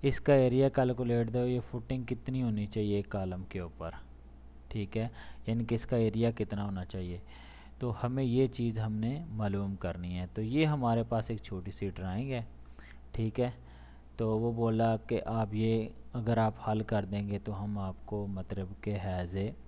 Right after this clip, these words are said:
मतलब के साइड इंजीनियर, जो मतलब साइड इंजीनियर के लिए, यानी कि आपने डिप्लोमा किया हो तो आपको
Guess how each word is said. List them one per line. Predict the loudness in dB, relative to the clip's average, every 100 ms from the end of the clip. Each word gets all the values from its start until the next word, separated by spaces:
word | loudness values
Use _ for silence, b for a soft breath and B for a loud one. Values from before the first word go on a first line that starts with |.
| -16 -16 B B B B B -6
मतलब | -4 -2 0 -2
के | -4 -2 0 2
साइड | -2 0 2 2 2
इंजीनियर, | 0 -2 -4 -2 -2 0 -2
जो | -2 -4 -2
मतलब | -4 -4 -4
साइड | 0 2 4
इंजीनियर | 2 0 -2 -2 -2
के | -2
लिए, | 0 0 0
यानी | -2 -4 -2
कि | 0
आपने | 0 0 -2
डिप्लोमा | -2 -4 -6 -4 -4
किया | -2 -2 -2
हो | -2
तो | -2
आपको | -4 -4